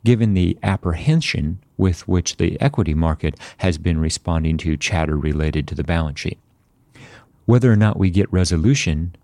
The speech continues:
on this topic in, over the course of the next two weeks remains to be seen. However, we expect at some point the Fed will offer more specific guidance on how they plan to taper and eventually end the balance sheet runoff.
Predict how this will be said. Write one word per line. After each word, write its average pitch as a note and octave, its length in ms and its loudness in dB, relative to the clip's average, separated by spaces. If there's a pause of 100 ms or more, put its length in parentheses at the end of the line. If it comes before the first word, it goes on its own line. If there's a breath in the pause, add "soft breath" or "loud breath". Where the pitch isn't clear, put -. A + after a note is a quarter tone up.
(160)
on E2 240 0
this E2 200 0
topic D2+ 640 -4
in, D#2 300 0
over E2 180 0
the E2 100 0
course D#2+ 340 -4
of E2+ 60 -2
the D#2 80 -2
next D#2+ 360 -2
two D2 180 -2
weeks A#2 460 0
remains D#2+ 380 -2
to - 80 -6
be D2 120 -4
seen. D2+ 420 -2 (300 loud breath)
However, E2+ 640 0 (200 loud breath)
we E2 200 0
expect - 560 -4
at F2 180 -2
some A2+ 360 2
point F#2 340 0 (220 loud breath)
the F2 60 -4
Fed F2 280 -2
will E2+ 320 2
offer E2 480 0 (420 loud breath)
more F#2 220 2
specific E2+ 580 -4
guidance D#2 560 -2
on D#2 220 -2
how F2 300 -4
they D#2 140 -2
plan D#2+ 440 -2
to D2+ 240 -4
taper D#2+ 580 -4
and D#2+ 160 -2
eventually E2 640 -2
end D#2 320 -2
the D2 100 -8
balance C#2+ 360 -4
sheet - 220 -6
runoff. C2 500 -6